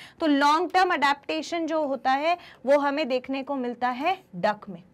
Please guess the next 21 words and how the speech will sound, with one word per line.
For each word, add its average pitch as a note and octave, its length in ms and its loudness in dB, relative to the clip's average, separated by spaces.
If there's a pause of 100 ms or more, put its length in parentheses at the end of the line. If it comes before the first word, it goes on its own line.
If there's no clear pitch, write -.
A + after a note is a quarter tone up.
(500)
तो D4+ 60 -2
ये D4 200 2
ऑप्शन D#4+ 380 2
हमने E4 220 -2
इसके D4+ 200 -8
साथ D#4 240 -4
मिला G#3 240 -2
दिया। G3+ 240 -8 (360)
नेक्स्ट E4+ 400 2
है G#4 160 4 (300)
क्लोज्ड E4+ 640 4
सिस्टम। D#4+ 560 -2 (380)
क्लोज्ड F4+ 420 6
सिस्टम F#4 540 -2
जो F4 140 2
है E4+ 300 2 (160)
वो D4+ 100 -2
क्या E4 220 0
है? F4 300 2 (500)
हमारा C#4+ 320 2
पूरा, E4 500 0